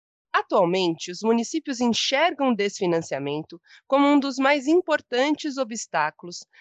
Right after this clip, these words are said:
não só para a ampliação, mas, sobretudo, para a sustentabilidade de suas redes de saúde.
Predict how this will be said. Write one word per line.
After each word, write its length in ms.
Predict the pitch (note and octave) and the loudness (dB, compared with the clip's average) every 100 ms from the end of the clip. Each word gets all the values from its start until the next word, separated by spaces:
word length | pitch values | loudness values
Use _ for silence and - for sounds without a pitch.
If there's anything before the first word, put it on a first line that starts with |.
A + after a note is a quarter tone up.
| - | 2
não 240 | C4+ G4+ | 6 6
só 240 | G4 C#4 G#3+ | 4 2 0
para 300 | G#3 F#3 F#3+ | 0 0 4
a 40 | |
ampliação, 840 | C#4+ D4 B3 A3 F#3 - E3 D#3+ F#3 _ - | 4 2 -2 -4 -4 -6 -6 -6 -8 _ -2
mas, 280 | F3+ E3 - | 0 0 -2
sobretudo, 680 | D#3+ F3+ G#3+ F3+ F#3+ G3+ - _ | -8 -6 -8 -10 -12 -14 -18 _
para 200 | - G3+ | -2 0
a 40 | G3 | 0
sustentabilidade 1300 | - D#4+ G4+ - F4+ D4+ A#3 B3 B3 G3 F#3 F#3+ G3+ | -2 -4 -4 0 0 0 -2 -4 -4 0 0 0 -8
de 120 | G#3 | -10
suas 280 | - A3 A3 | -6 -6 -4
redes 360 | F3+ D#3+ E3+ | -8 -8 -12
de 120 | E3+ | -14
saúde. 600 | F#3 A3+ A#3 F3+ - - | -6 -2 0 -2 -12 -20